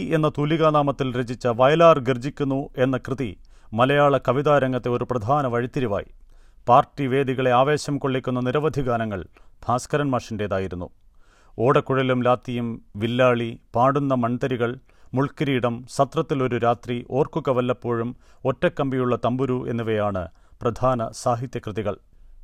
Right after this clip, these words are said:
രാഷ്ട്രീയ രംഗത്തെ ചില അസ്വാരസ്യങ്ങളെ തുടർന്ന് ഭാസ്കരൻ മാഷ് മദ്രാശിയിലേക്ക് തൊഴിൽ തേടിപ്പോയി. ആകാശവാണിയിൽ ഗാനങ്ങൾ എഴുതി നൽകിയിരുന്ന മുൻപരിചയം കൊണ്ട്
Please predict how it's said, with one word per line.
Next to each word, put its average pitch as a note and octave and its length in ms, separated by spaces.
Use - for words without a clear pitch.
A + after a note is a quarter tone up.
രാഷ്ട്രീയ F3 520
രംഗത്തെ D#3+ 320
ചില C3+ 220
അസ്വാരസ്യങ്ങളെ C#3 800
തുടർന്ന് A#2+ 460
ഭാസ്കരൻ C3 460
മാഷ് A2 320
മദ്രാശിയിലേക്ക് A#2+ 840
തൊഴിൽ A#2+ 280
തേടിപ്പോയി. A2+ 520
ആകാശവാണിയിൽ C3+ 800
ഗാനങ്ങൾ C#3 480
എഴുതി B2 200
നൽകിയിരുന്ന B2+ 540
മുൻപരിചയം B2 640
കൊണ്ട് A2+ 260